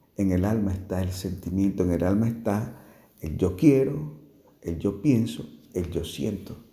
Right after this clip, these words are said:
O sea, las fortalezas que necesitamos derribar operan en nuestra alma.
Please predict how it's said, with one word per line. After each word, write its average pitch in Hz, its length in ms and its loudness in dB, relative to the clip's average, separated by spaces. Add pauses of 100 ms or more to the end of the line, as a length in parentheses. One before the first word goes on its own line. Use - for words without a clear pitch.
(600)
O 110 80 -6
sea, - 340 2 (380)
las 107 320 4
fortalezas - 1600 2 (580)
que 113 120 6
necesitamos 117 760 2
derribar 120 880 2
operan 113 520 4
en 98 120 -2
nuestra 90 440 -6
alma. 87 340 -8